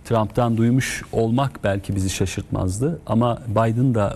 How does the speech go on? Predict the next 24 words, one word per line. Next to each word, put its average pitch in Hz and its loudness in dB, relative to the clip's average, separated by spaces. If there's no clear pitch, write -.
bu 104 2
cümleyi 107 4
söylemesinin 104 0
altında 107 0
yatan 104 -2
önemli 110 4
sebepler 110 0
var. 123 0
Çünkü, 127 2
e, 107 0
Amerika 120 0
Birleşik 117 -2
Devletleri 101 0
özellikle 113 0
Soğuk 120 0
Savaş 113 -2
sonrasında, - -2
Soğuk 117 -2
Savaş 110 -2
döneminde 107 2
de 85 0
var 90 -2
tabii, 143 0
e, 101 4